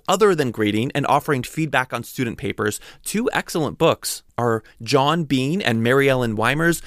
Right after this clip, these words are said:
Engaging Ideas, The Professor's Guide to Integrating Writing, Critical Thinking, and Active Learning in the Classroom,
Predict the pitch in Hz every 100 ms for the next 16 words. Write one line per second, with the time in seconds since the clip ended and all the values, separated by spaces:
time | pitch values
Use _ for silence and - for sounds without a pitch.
0 | - - 127 107 139 156 160 160 123 113
1 | 120 143 240 - _ 113 131 113 151 156
2 | 131 113 117 147 143 - 131 147 135 139
3 | 131 101 113 135 165 151 - 143 143 127
4 | 156 160 156 113 - 139 131 110 123 127
5 | 117 107 - - 156 180 180